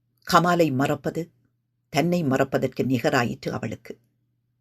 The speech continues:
அவள் அதற்கொரு உபாயம் கண்டுபிடித்தாள்.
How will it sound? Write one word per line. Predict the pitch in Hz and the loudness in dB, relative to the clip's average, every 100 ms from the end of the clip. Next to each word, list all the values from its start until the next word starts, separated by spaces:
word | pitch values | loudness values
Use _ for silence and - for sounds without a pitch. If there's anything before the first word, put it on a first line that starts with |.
| _ _ _ _ _ _ _ _ _ - | _ _ _ _ _ _ _ _ _ 6
அவள் | 226 240 220 110 - _ _ _ - 190 | 6 8 6 2 -4 _ _ _ 2 4
அதற்கொரு | 220 226 202 175 | 4 4 2 2
உபாயம் | 156 196 202 165 127 | 4 4 4 2 -2
கண்டுபிடித்தாள். | 131 117 - 110 - - | -4 -6 -8 -10 -10 -14